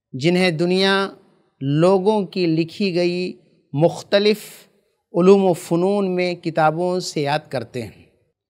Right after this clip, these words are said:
एक मुसलमान जानता है कि आसमान से नाजिल होने वाली किताबें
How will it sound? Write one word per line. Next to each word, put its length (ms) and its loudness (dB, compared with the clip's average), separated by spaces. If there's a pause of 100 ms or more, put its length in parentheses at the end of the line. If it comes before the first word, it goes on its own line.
(100)
एक 160 0
मुसलमान 680 0 (1400)
जानता 540 4
है 240 0 (1300)
कि 80 0
आसमान 600 2
से 220 0
नाजिल 360 -2
होने 280 0
वाली 280 0
किताबें 680 0